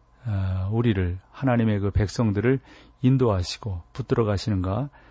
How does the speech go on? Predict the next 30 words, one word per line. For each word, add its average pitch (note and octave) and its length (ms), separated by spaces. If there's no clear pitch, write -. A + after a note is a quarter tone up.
하는 C3+ 260
것들을 G#2 280
우리가 F#2 260
살펴볼 A2+ 460
수 - 140
있다 F#2+ 400
할 - 160
수 - 180
있겠죠. G#2 520
아, A#2+ 420
자, A2 180
아수르의 D#3+ 760
멸절을 A2+ 840
우리가 G#2+ 260
볼 G#2 140
수 - 180
있는데, G#2+ 220
나홈서 G#2 420
이 A#2+ 140
장에서 A#2+ 440
아수르에게 C#3 640
임할 B2+ 380
무서운 A#2 420
심판을 A2+ 680
예언하면서 A2+ 760
역사는 D3 460
그 E3 160
예언의 A2 380
문자적인 G#2+ 540
성취를 A#2 680